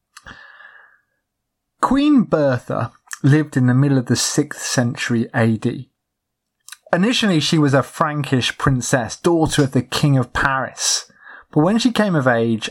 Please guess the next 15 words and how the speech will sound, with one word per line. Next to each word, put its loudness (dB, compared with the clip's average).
a -2
political -4
marriage 0
was 0
arranged 2
for -4
her -6
with 0
pagan 2
King 0
Ethelbert, 0
the -4
King 0
of -10
Kent. -4